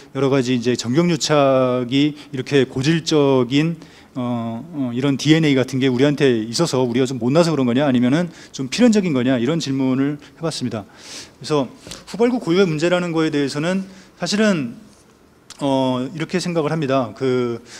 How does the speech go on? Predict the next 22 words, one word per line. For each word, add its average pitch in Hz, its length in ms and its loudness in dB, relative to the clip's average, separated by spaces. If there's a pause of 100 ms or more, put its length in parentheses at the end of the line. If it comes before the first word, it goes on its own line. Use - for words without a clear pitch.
(100)
후발국의 226 440 4
문제로 156 640 4
이것을 139 520 -2
보는 151 240 -4
게, 135 320 0 (1500)
그러니까 131 220 -6
좀 190 140 -2
더 185 80 4
일반적으로 170 460 4
말하면 143 340 2
자본주의 151 420 -4
미발달의 160 600 4
결과로 135 640 -2
이런 127 260 -4
문제들을 123 520 -6
보는 127 260 -8
게 170 220 -2 (300)
정경유착에 156 640 -2
대한 143 280 2
올바른 147 380 0
이해를 135 300 0
가로막는 147 720 -4